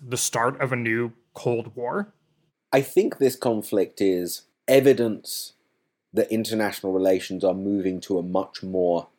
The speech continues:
Speaker 2: hostile, dangerous phase. And that certainly has some commonalities of the Cold War. I'm a bit reluctant to talk about a new Cold War, though, because I think that the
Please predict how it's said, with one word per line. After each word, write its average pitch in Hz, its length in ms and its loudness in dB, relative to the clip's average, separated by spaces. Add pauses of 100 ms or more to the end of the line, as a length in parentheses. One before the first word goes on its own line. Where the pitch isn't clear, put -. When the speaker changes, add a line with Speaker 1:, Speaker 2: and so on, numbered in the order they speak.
(120)
Speaker 2:
hostile, 95 1040 2 (540)
dangerous 104 600 4
phase. - 460 -4 (880)
And 143 140 4
that 208 160 4
certainly 160 420 4
has 120 200 2
some 120 560 2
commonalities 95 800 0
of 85 120 -4
the 90 80 -2
Cold 87 380 2
War. 82 380 0 (760)
I'm 180 180 2
a 190 60 4
bit 240 180 2
reluctant - 580 2
to - 80 -18
talk 131 220 2
about 104 380 2 (400)
a 107 60 0
new 117 240 4
Cold 104 360 2
War, 95 220 4
though, 92 300 -2
because 107 240 -2
I 117 100 2
think 139 460 0
that 98 340 -2
the 101 400 -2